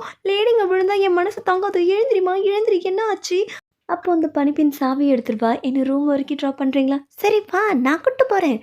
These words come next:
அப்போ அந்த சாவியை பார்க்குற மாதிரி கீழே போட்டு போயிருப்பா. அந்த சாவியை நம்மளோட ஹீரோயின் எடுத்துக்கிட்டு அந்த ரூமை ஓப்பன் பண்ணி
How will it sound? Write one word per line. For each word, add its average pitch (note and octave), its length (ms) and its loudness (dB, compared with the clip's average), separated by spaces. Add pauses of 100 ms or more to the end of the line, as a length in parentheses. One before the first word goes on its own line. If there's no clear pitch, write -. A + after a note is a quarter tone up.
(380)
அப்போ C#4+ 260 -2
அந்த C#4+ 140 4
சாவியை C4 380 2
பார்க்குற A#3+ 360 0
மாதிரி A#3+ 240 2
கீழே A3+ 200 0
போட்டு A3 260 -2
போயிருப்பா. G#3+ 420 0 (100)
அந்த C4 220 0
சாவியை C4 320 0
நம்மளோட A#3+ 280 2
ஹீரோயின் A#3+ 440 0
எடுத்துக்கிட்டு G3+ 360 -2
அந்த A#3+ 160 0
ரூமை B3 280 0
ஓப்பன் A3 300 0
பண்ணி G#3 280 0